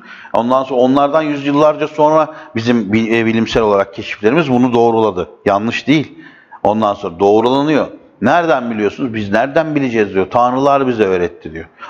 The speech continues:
Ee, sonra gidiyorsunuz dünyanın öbür ucuna, Avustralya, aborjin yerlerine bakıyorsunuz. Vanjina denilen,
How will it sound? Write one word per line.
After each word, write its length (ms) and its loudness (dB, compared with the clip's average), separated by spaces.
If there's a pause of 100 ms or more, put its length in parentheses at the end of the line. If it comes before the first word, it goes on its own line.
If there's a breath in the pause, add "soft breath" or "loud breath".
(160 loud breath)
Ee, 180 2
sonra 240 0
gidiyorsunuz 460 -2
dünyanın 380 2
öbür 180 0
ucuna, 280 0
Avustralya, 760 2 (220 loud breath)
aborjin 420 0
yerlerine 540 2
bakıyorsunuz. 520 -4
Vanjina 520 0
denilen, 440 0